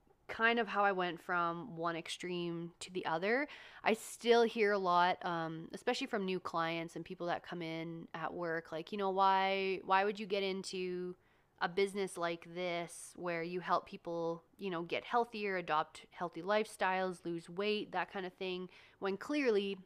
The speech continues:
you've never struggled with it?" And <sighs> I kinda have an issue with that for a few reasons, because A, you cannot just look at a person and know just by judging what they look like, what they've gone through.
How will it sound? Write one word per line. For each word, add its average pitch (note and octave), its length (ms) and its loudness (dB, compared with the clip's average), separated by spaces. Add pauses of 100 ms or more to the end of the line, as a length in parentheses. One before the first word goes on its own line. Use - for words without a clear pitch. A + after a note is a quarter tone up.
you've G3 220 -6
never E3+ 240 -2
struggled F#3 400 0
with - 220 -12
it?" - 220 -10 (1120)
And B3+ 640 4 (720)
<sighs> - 640 -4
I A3 100 4
kinda B3+ 320 4
have B3+ 140 4
an G#3+ 80 0
issue F#3 380 -2
with E3+ 220 -4
that D3+ 340 -4 (220)
for E3 220 -6
a E3 40 -4
few F#3+ 340 -10
reasons, D#3 500 -12
because G3 360 -10
A, A3+ 560 0 (380)
you A3 160 -8
cannot C4 580 0
just G#3 220 -4
look F#3 140 -6
at F#3+ 80 -4
a F#3 40 -6
person F3 720 -6
and F3 600 -6 (1080)
know G3+ 400 4
just F3+ 220 -4
by F3+ 120 2
judging F3 400 -2
what E3+ 140 -4
they E3 120 -2
look E3 260 -4
like, E3 320 0
what E3+ 300 -6
they've E3 160 -8
gone E3+ 240 -6
through. - 240 -10